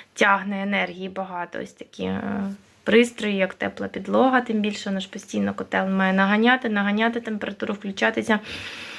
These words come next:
і тягне досить багато електроенергії. Вчора зняла штори в дитячій, також, думаю, їх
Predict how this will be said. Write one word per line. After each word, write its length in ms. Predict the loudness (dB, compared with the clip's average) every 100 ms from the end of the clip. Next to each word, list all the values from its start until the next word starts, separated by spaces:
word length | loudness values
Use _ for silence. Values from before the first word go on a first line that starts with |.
| -16 -4
і 80 | 0
тягне 380 | 4 4 4 0
досить 400 | -2 -4 -6 -6
багато 480 | -2 -2 -2 -6 -6 -14 _ _ -10
електроенергії. 920 | -6 -6 -2 0 2 0 -4 -6 -8 -8 _ _ _ _ _ -20 _ -2
Вчора 360 | 6 8 8 4
зняла 420 | 2 2 2 0
штори 640 | -2 0 2 4 6 4 2 -6 -10
в 120 | -4 2
дитячій, 720 | 2 2 4 4 2 2 2
також, 420 | 2 2 2 2
думаю, 320 | 0 2 2
їх 160 | 0